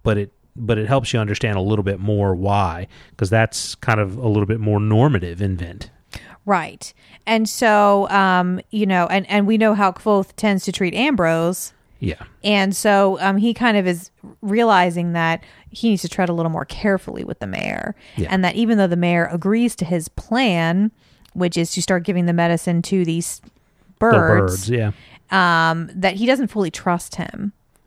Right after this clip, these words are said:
Speaker 1: No, yeah.
Speaker 2: And
Speaker 1: Well, a-, a-, and to be honest, I feel like he trusts Quoth a little too much for my take, taking.
Speaker 2: My take on that,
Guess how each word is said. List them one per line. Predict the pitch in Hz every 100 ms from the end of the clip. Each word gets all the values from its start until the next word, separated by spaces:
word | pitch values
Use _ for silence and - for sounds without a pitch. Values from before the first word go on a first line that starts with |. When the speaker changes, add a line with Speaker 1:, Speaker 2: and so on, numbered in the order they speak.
| -
Speaker 1:
No, | 139 131 98
yeah. | 107 87 -
Speaker 2:
And | 190 208 226 170
Speaker 1:
Well, | 190 -
a-, | - 190
a-, | 202
and | 175
to | 175
be | 185
honest, | 170 175 208 - -
I | 139 196
feel | - 214 175
like | 147 -
he | 131
trusts | - 135 127 -
Quoth | - 123 110 -
a | 113
little | 110 113 117
too | - - 117
much | 98 101 92 - - _ _ _ _ _
for | -
my | 101 90
take, | - 80 - _ _ _ _ _
taking. | - 80 78 82 - - - - - -
Speaker 2:
My | 220 233 330
take | 392 370 247
on | 214 190
that, | 165 160 175